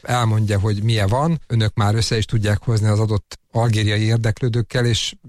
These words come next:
viszonylag sima ügy, vagy itt is vannak olyan buktatók, akár oda, akár vissza,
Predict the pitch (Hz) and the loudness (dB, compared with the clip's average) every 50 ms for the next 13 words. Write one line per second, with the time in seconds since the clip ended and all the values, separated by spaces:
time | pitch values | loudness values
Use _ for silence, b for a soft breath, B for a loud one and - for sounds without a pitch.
0 | - - 110 120 113 - 113 117 120 120 - - - - 120 113 110 107 117 113 | -20 -10 -4 -2 -2 0 0 0 2 0 0 0 -2 0 0 2 2 2 2 2
1 | 104 104 - - - - - - 123 117 - 156 131 - - 113 - - 120 113 | 0 -2 -2 -6 -14 -12 -6 -4 -2 -2 0 -2 -2 0 0 -2 0 0 0 2
2 | 107 104 - - 117 107 101 101 113 - - - 113 98 - 117 120 131 - - | 2 0 0 0 0 0 2 0 0 -2 -2 -2 -4 -2 0 0 0 0 -2 -4
3 | - - 123 117 - - 101 98 101 101 101 123 110 107 117 117 117 104 - 117 | -4 -4 -4 -2 -2 0 0 0 0 0 0 0 0 0 0 0 0 0 0 0
4 | 104 98 95 101 110 - - - 113 113 107 | -2 -2 0 -2 -2 -4 -2 -2 0 0 -2